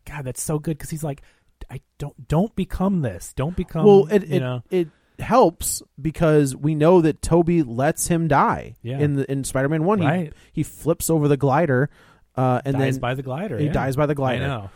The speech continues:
Speaker 1: So it's really emotional, and you see him look there, and he's like, "I'm not gonna let you do this to yourself."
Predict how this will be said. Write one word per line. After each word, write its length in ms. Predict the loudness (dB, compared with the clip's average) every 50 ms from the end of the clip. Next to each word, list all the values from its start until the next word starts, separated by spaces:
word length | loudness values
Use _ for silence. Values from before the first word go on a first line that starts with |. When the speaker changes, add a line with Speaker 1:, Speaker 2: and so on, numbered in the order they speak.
| -20 _
Speaker 1:
So 220 | -8 -4 -4 -2 -2
it's 200 | -2 -4 -4 -8
really 380 | -4 -2 0 2 2 2 0
emotional, 640 | 0 -2 -2 -2 -2 -4 -4 -6 -8 -8 -8 -8 -8
and 100 | -8 -10
you 60 | -10
see 260 | -10 -10 -10 -8 -6
him 260 | -6 -6 -6 -8 -10 -10
look 260 | -6 -6 -6 -6 -6 _
there, 160 | -6 -6 -6
and 80 | -6
he's 80 | -8 -12
like, 100 | -14 -16 -18
"I'm 100 | -18 -16
not 240 | -14 -12 -12 -12 -12
gonna 140 | -10 -10 -10
let 100 | -10 -10
you 80 | -10
do 140 | -8 -6 -4
this 160 | -4 -6 -8
to 100 | -10 -10
yourself." 540 | -10 -10 -10 -6 -4 -2 -2 -2 -4 -6 -8